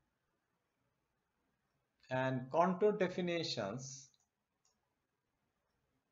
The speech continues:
say I'll put somewhere here.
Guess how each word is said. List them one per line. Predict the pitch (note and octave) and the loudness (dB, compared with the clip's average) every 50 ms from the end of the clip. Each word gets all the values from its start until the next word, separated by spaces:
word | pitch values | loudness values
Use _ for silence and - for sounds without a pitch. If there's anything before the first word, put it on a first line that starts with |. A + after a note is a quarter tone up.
| _ _ _ _ _ _ _ _ _ _ _ _ _ _ _ _ _ _ _ _ _ _ _ _ _ _ _ _ _ _ _ _ _ _ _ _ _ _ _ _ _ _ _ _ | _ _ _ _ _ _ _ _ _ _ _ _ _ _ _ _ _ _ _ _ _ _ _ _ _ _ _ _ _ _ _ _ _ _ _ _ _ _ _ _ _ _ _ _
say | - - - G3 | -14 -2 4 8
I'll | G3+ G3 F#3+ F#3+ F#3 | 10 12 12 10 10
put | F#3 - F#3 F3+ - | 6 0 -2 -2 0
somewhere | - - E3 D#3+ D#3+ D#3+ D3+ D3 C3+ C3+ | 0 4 4 6 6 8 8 6 6 4
here. | B2 A#2 G2+ E2+ | -2 -2 -2 -2